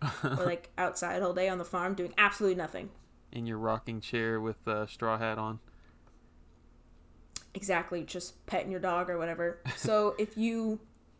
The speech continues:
Speaker 2: do not get the bad ending and you, in fact, get one of the many good endings after the credits roll, you can continue to play on your farm, on your save file,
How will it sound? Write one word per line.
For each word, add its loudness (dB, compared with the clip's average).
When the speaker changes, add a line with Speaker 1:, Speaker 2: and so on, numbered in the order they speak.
Speaker 2:
do 0
not 6
get -2
the 2
bad 4
ending -2
and -4
you, 0
in -2
fact, -4
get 0
one -2
of -2
the -2
many -4
good 2
endings -2
after -4
the -6
credits -2
roll, 2
you -2
can -4
continue 0
to 0
play 2
on 0
your 2
farm, 0
on -2
your -2
save 0
file, -2